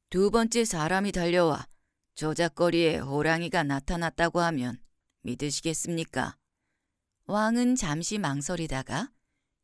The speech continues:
여전히 고개를 흔들며 못 믿겠다고 말했다. 반공이 다시 왕에게 물었다. 곧이어 세 번째 사람이 달려와 저작거리에 호랑이가 있다고 한다면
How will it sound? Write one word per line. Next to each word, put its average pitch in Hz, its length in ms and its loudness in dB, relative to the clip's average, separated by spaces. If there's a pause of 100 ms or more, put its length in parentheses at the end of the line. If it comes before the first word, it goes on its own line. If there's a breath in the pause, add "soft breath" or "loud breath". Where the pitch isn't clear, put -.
(140)
여전히 226 420 2
고개를 202 460 0
흔들며 165 600 -4 (480)
못 160 220 0
믿겠다고 180 760 -2
말했다. 151 720 -6 (840)
반공이 233 520 0
다시 143 360 -4
왕에게 151 460 -2
물었다. 143 600 -6 (840)
곧이어 196 600 4 (320)
세 143 280 -4
번째 170 380 2
사람이 170 520 0
달려와 170 540 2 (600)
저작거리에 156 1040 0 (460)
호랑이가 208 560 2
있다고 208 420 2
한다면 196 600 0